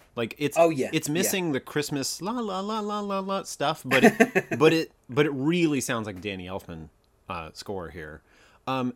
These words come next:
Speaker 1: and the other thing was, I don't think I had noticed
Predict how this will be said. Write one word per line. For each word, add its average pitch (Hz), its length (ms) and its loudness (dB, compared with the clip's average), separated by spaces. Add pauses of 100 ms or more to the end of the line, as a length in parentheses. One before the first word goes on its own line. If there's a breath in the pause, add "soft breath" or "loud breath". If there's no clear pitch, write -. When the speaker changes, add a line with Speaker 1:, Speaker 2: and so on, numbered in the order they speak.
Speaker 1:
and 151 120 -2
the 160 120 -6
other 302 200 -4
thing 110 300 -6
was, 104 440 -10 (420)
I 202 100 -2
don't 254 220 -8
think 147 260 -6
I 110 120 -6
had 110 320 -8
noticed 113 640 -6